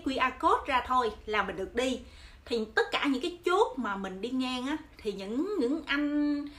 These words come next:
những cái anh mà đứng ngang những cái chốt đó đó, thì họ rất là nhẹ nhàng, rất là, ừm, dễ thương, chứ họ không có làm phiền mình hay không có la lối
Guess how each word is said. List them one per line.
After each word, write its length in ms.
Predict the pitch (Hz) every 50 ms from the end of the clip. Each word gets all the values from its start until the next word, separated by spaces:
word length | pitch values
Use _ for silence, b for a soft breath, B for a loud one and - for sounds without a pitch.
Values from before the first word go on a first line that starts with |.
| B B B B - - - -
những 340 | 220 226 226 220 220 262
cái 80 | 262 -
anh 360 | - 302 294 294 294 294 294
mà 340 | 277 240 220 202 196 196 190
đứng 280 | 226 233 339 415 453 466
ngang 200 | 403 311 277 277
những 140 | 240 202 240
cái 80 | 330 320 -
chốt 200 | 370 403 480 480
đó 60 | 415
đó, 160 | 427 415 427 427 -
thì 140 | - 208
họ 340 | - 185 170 - - 202 220
rất 180 | 294 403 427 440
là 80 | 277
nhẹ 240 | 214 202 196 165 196
nhàng, 460 | 214 214 220 208 208 202 202 196 190 - B B B B B B
rất 240 | 415 480 480 494 277
là, 460 | 226 208 202 202 202 202 302 - - - -
ừm, 260 | 202 202 196 196 190
dễ 180 | 190 202 - - -
thương, 340 | 339 359 370 370 349 277 - - - - - - - - -
chứ 260 | 359 392 403 392 349
họ 200 | - - - - -
không 240 | 277 277 277 277
có 360 | 277 277 269 269 294 339 392 381
làm 220 | 330 240 190 185 - -
phiền 300 | 226 214 214 202 196 202
mình 120 | 202 190
hay 160 | 190 254 277
không 140 | 262 294 285
có 120 | - 370
la 180 | 370 339 302 277
lối 280 | 277 262 277 320 440